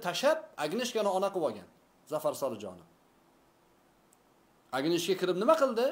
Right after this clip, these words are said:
O'zbekistonda shunaqa bachavozlik bilan shug'ullanish oddiy holat. E, unga indamanglar, so'z erkinligi qildi. L G B T ni kurator edi. Nima qildik? Joyiga ko-, joyini ko'rsatib qo'ydik.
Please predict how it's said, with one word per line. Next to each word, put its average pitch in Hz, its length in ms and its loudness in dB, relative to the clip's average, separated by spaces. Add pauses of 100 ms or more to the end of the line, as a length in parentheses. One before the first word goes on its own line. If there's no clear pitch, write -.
O'zbekistonda 165 600 -6
shunaqa 160 240 -6 (680)
bachavozlik 147 640 -2
bilan 147 240 -2
shug'ullanish 143 460 -4 (100)
oddiy 139 280 -6
holat. 190 480 2 (440)
E, 143 260 -6
unga 139 240 -4
indamanglar, 139 680 -2 (280)
so'z 131 220 -6
erkinligi 123 460 -10
qildi. 240 200 -8 (720)
L - 100 -8
G - 20 -2 (100)
B 120 140 -4
T 123 180 -2
ni 208 80 -2 (180)
kurator 202 340 -2 (100)
edi. 120 140 -10 (760)
Nima 240 180 0
qildik? 277 300 -4 (1900)
Joyiga 135 340 -2
ko-, 123 140 -4 (160)
joyini 156 300 -2
ko'rsatib 208 320 -8
qo'ydik. 185 260 -10